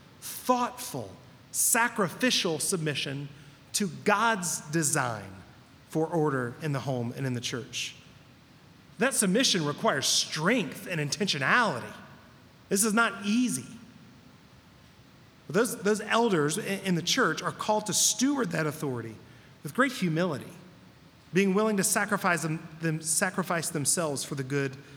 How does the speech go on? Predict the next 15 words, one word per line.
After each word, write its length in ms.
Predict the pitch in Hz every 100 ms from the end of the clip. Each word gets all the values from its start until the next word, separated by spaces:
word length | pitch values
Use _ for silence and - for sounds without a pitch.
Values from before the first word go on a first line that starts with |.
| - -
of 80 | 139
the 80 | 131
church. 360 | 123 139 117 -
And 80 |
so 140 | 127 180
ultimately, 420 | 208 233 233 185 156
the 100 | 147
role 360 | 151 214 226
of 80 | 208
the 160 | 156 151
elder 320 | 175 165 160
is 140 | 156
a 60 | 151
servant 580 | - - 175 170 165 156
leader. 280 | 135 113